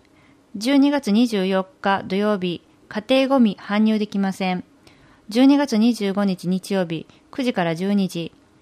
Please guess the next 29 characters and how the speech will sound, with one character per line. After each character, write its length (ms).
十 200
二 160
月 200
二 140
十 180
六 200
日 240
月 260
曜 100
日 120
か 100
ら 280
二 120
十 200
八 260
日 220
水 280
曜 200
日、 180
八 240
時 100
三 300
十 100
分 320
か 100
ら 140
十 180
六 220
時。 220